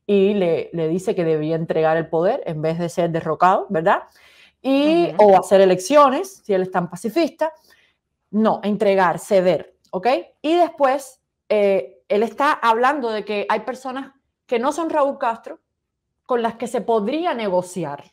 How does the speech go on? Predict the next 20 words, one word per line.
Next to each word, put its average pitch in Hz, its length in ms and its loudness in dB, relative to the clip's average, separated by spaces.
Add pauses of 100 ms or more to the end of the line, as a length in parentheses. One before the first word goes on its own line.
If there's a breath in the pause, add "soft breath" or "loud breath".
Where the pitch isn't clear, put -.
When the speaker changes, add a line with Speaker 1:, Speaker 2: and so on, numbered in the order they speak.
(1160)
Speaker 1:
Y 277 140 2
le 247 120 4
preguntan 330 480 2
específicamente 294 720 -6
por 262 160 -2
Alejandro 233 520 -4
Castro 190 280 -6
Espín, 320 360 -8
el 202 180 -2
hijo 294 400 -2 (360 soft breath)
de 226 180 -2
Raúl 226 300 -2
Castro, 320 300 -2
que 233 100 -2
está 277 300 -2
tuerto 285 760 0
porque 226 480 -4 (380 soft breath)
en 202 260 -4
una 277 240 -6
cárcel 240 640 -4